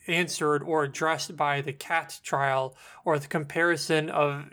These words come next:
anti-V E G F treatment trial. The, <laughs> the other aspect of treatment that the study addressed is there were two ways to treat patients with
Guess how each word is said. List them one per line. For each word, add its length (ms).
anti-V 800
E 80
G 120
F 200
treatment 480
trial. 520
The, 260
<laughs> 540
the 160
other 360
aspect 460
of 60
treatment 420
that 180
the 80
study 340
addressed 520
is 440
there 160
were 100
two 260
ways 460
to 320
treat 500
patients 440
with 400